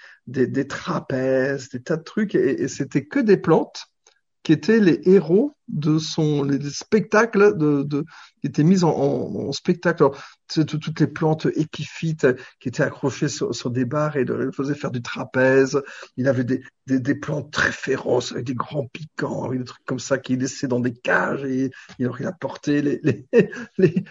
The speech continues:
les, les, les, les plantes terrifiantes, des plantes carnivores aussi dans des grosses cages avec les, <laughs> euh, tout un spectacle autour du, du, du, autour du végétal qui était,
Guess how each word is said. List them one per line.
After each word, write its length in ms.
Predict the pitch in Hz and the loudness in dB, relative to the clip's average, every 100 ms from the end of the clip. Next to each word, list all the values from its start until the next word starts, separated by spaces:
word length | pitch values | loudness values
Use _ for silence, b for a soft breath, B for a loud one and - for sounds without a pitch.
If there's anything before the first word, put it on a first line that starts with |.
| B | B
les, 160 | 151 147 208 | 0 2 6
les, 200 | 170 170 | 6 6
les, 180 | 156 160 | 4 6
les 140 | 151 | 6
plantes 520 | 151 165 151 - - - | 6 4 4 4 -4 2
terrifiantes, 720 | 185 160 160 - 151 156 160 | 2 2 -2 0 2 2 0
des 60 | |
plantes 260 | - 151 - | -2 -4 -4
carnivores 640 | - 160 160 147 151 147 | -4 2 2 6 6 4
aussi 280 | 135 - 151 | 2 -4 -6
dans 120 | 127 | -4
des 100 | 131 | -4
grosses 340 | 120 - - - | -6 -10 -10 -12
cages 360 | - 151 147 143 | -6 -4 -4 -6
avec 240 | 156 135 - | -8 -10 -8
les, 220 | 262 - B B B - | -6 -6 B B B -6
<laughs> 1160 | 165 202 226 - 202 208 - - - - _ 131 | 2 4 4 2 0 -6 -12 -20 -20 -20 _ -4
euh, 80 | |
tout 160 | - 185 | 0 2
un 80 | 185 | 4
spectacle 500 | - 160 - 185 180 | 4 2 4 4 4
autour 240 | 135 160 143 | 2 2 2
du, 260 | 135 127 | 4 2
du, 220 | 120 127 | 0 -2
du, 380 | 131 131 131 120 | -4 -8 -8 -6
autour 320 | 131 117 - - | -6 -6 -10 -10
du 140 | 131 | -4
végétal 500 | 135 120 120 147 156 | -2 -2 -2 -2 -2
qui 100 | 127 | -4
était, 180 | - | -6